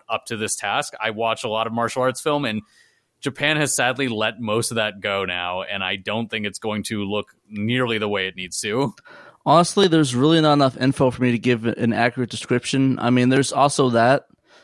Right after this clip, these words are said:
Speaker 2: that you probably know more of than I do, but honestly, there really has not been anything besides, like, a small little teaser. Like, there's no actors, apparently, that I've found that have been announced. There's, like,
Speaker 1: Yeah.
Speaker 2: nothing, so I really can't say one way or another. I would like to say with the Netflix budget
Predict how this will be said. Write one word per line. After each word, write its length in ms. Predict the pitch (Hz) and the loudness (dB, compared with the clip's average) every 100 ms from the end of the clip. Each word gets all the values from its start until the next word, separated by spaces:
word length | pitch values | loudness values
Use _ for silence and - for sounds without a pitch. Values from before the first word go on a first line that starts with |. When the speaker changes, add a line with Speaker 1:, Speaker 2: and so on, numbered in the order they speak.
| - | -4
Speaker 2:
that 140 | 117 117 | 0 0
you 100 | 113 | 2
probably 260 | 139 135 | 2 2
know 140 | 135 139 | 0 -2
more 280 | 139 131 | -2 0
of 140 | 151 120 | 0 0
than 120 | 123 | 0
I 160 | 123 139 | 2 4
do, 240 | 156 143 | 4 4
but 240 | 120 113 - _ - - - | 4 2 -2 _ -20 -10 4
honestly, 460 | 147 170 196 180 | 6 6 4 4
there 160 | 147 143 | 6 4
really 400 | 135 156 160 143 | 4 4 4 2
has 300 | 135 139 120 | 2 2 2
not 280 | 131 135 131 | 2 2 2
been 160 | 131 127 | 0 0
anything 440 | 139 139 131 139 127 | 2 2 4 2 2
besides, 480 | - 123 120 113 | 2 4 4 2
like, 160 | 117 110 | -2 -2
a 60 | 120 | -4
small 420 | - 127 120 123 | 0 2 4 4
little 160 | 113 113 | 2 0
teaser. 640 | - 120 120 127 135 139 | 0 0 2 2 2 0
Like, 200 | 117 120 | 0 -2
there's 180 | 123 120 | -2 0
no 160 | 135 104 | 0 2
actors, 460 | 110 120 131 123 | 2 0 -4 -2
apparently, 360 | - 127 120 123 | -2 0 0 2
that 100 | 123 | 2
I've 100 | 120 _ | 0 _
found 220 | 123 123 117 | 0 2 0
that 80 | |
have 60 | - | -2
been 120 | 117 | 0
announced. 720 | 110 113 117 131 - - - _ _ _ _ - | 2 2 2 0 -2 -6 -8 _ _ _ _ -4
There's, 200 | 123 135 | 0 2
like, 100 | 101 | 2
Speaker 1:
Yeah. 120 | 87 | 4
Speaker 2:
nothing, 480 | 123 139 - 113 113 | 4 4 2 -4 -2
so 220 | - 120 | 0 2
I 180 | 120 131 | 4 4
really 260 | 143 143 143 | 6 4 4
can't 420 | - 143 135 - | 2 0 0 -2
say 220 | - 135 | 2 2
one 200 | 131 135 | 4 2
way 140 | 131 | 4
or 60 | 123 | 4
another. 380 | 123 123 120 107 | 4 4 4 4
I 120 | 117 | 4
would 180 | 120 117 | 2 2
like 180 | 123 131 | 0 -2
to 100 | - | -2
say 240 | 143 135 | 0 2
with 200 | 123 - | 2 2
the 80 | 117 | 0
Netflix 420 | 117 127 131 - | 0 0 -4 -2
budget 360 | 123 117 147 | -2 2 2